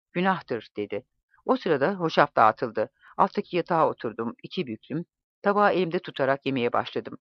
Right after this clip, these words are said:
"Senin için rahat etsin diye oturdum," dedim. "Yoksa günah olmasın diye değil."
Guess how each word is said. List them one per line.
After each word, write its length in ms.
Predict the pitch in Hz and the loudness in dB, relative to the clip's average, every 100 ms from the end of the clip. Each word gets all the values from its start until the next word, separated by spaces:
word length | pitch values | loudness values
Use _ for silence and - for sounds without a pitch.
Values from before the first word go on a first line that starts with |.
| _ _ _ _ _ _ | _ _ _ _ _ _
"Senin 240 | - 254 262 | -2 0 2
için 220 | 240 226 | 2 6
rahat 260 | 208 214 | 6 6
etsin 280 | 180 - 165 | 2 0 -2
diye 80 | 190 | 2
oturdum," 480 | 170 175 160 156 131 | 0 0 -2 -2 -2
dedim. 280 | 120 120 - _ | -2 -4 -6 _
"Yoksa 240 | 180 185 202 | -4 0 0
günah 260 | 175 180 | 2 6
olmasın 380 | 165 151 147 156 | 6 4 -2 -4
diye 220 | 147 160 | -4 -6
değil." 200 | 120 101 | -6 -10